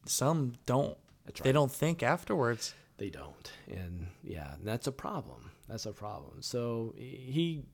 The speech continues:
Speaker 2: contacts me, and he goes, "Hey, can you help me with a website?" 'Cause he didn't have a website. I said, "Oh, yeah, I'll hook you up." So that has led to me now, I handle all of his business. I, everything goes through me now. I handle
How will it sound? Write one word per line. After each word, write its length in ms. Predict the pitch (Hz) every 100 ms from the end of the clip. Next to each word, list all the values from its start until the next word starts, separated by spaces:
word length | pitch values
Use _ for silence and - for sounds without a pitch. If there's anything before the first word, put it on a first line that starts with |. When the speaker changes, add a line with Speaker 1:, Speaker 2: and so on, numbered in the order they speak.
| -
Speaker 2:
contacts 480 | - 139 131 120 -
me, 160 | 131 123
and 420 | 117 117 - 117
he 100 | 113
goes, 160 | 113 104
"Hey, 140 | 262
can 140 | - 107
you 60 |
help 120 | 131
me 80 | 262
with 100 | 127
a 20 | 95
website?" 540 | 110 127 139 135 143 -
'Cause 140 | -
he 100 | 147
didn't 260 | 147 139 190
have 120 | 151
a 60 | 123
website. 500 | - - - - - -
I 40 | 113
said, 180 | 113 110
"Oh, 160 | 98 87
yeah, 100 | 85 107
I'll 180 | 127 123
hook 160 | 87 -
you 100 | 120
up." 160 | 110
So 240 | - 98 101 - - - - - - 110
that 360 | 127 139 135
has 220 | 104 104
led 300 | 107 104 101 -
to 360 | 110 107 98 92 90 87
me 340 | 104 110 127 139
now, 300 | 107 90 95
I 40 |
handle 320 | 101 110 98 -
all 140 | 104
of 80 | 92
his 160 | 82
business. 500 | 82 82 - 78 78 98
I, 180 | 104 123 - 107
everything 340 | 110 113 104
goes 180 | 92 85
through 160 | 90
me 180 | 80 73
now. 220 | 64 58 80
I 80 |
handle 320 | 95 95 90